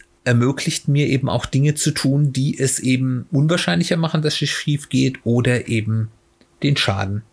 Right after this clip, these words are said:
begrenzen. Und das ist sehr, sehr wertvoll. Das kann eben aus einer, ja, einer doofen Situation den Unterschied zwischen einer Vollkatastrophe und einer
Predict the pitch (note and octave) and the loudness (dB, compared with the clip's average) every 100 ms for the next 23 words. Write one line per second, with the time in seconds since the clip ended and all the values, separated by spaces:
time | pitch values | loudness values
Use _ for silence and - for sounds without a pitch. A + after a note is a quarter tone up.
0 | _ A2+ - - G2 - - A#2 C#3 - | _ -10 -6 -6 -4 -6 -6 -2 0 0
1 | B2+ - - _ - A#2 C#3+ F3 E3+ D3 | -2 -2 -8 _ -2 2 2 2 0 0
2 | B2+ B2+ - B2 A#2+ A#2+ A#2+ B2+ - - | 2 0 0 0 0 0 0 -2 -6 -6
3 | A#2 B2 B2+ _ - _ _ - A2+ A2 | -4 -4 -6 _ -20 _ _ 0 2 2
4 | A2+ A2 - _ _ _ _ _ _ _ | 0 -2 -8 _ _ _ _ _ _ _
5 | _ - A#2+ C3 - B2+ A#2 A2+ G#2+ G#2 | _ -2 0 0 -4 -2 0 2 0 0
6 | G#2+ A2 _ _ _ - A2 G#2 A2 - | -4 -8 _ _ _ -6 -2 -2 -6 -12
7 | _ - A#2+ A#2 C3 D#3+ - D3 C#3 A2 | _ -4 -2 0 2 0 2 0 2 2
8 | A2 - - A2+ A#2 B2 B2 B2+ - _ | 2 0 0 2 2 2 0 -2 -6 _
9 | _ _ A#2 A#2 C#3 D3+ C#3 B2+ A#2+ A#2 | _ _ 0 2 2 2 2 0 0 -2
10 | - G2 G#2 - C#3+ D#3 - C#3 C3+ - | 0 0 -2 -2 -2 0 -2 -2 -2 -4
11 | - B2+ B2 B2+ B2 A#2+ - _ _ _ | -4 -2 -2 0 0 0 -2 _ _ _
12 | B2 B2+ B2+ C3 - A2+ A2 A2 G#2+ G#2+ | 2 2 2 -2 -6 -4 0 0 0 0
13 | G#2 G#2 G#2 | 0 -2 -4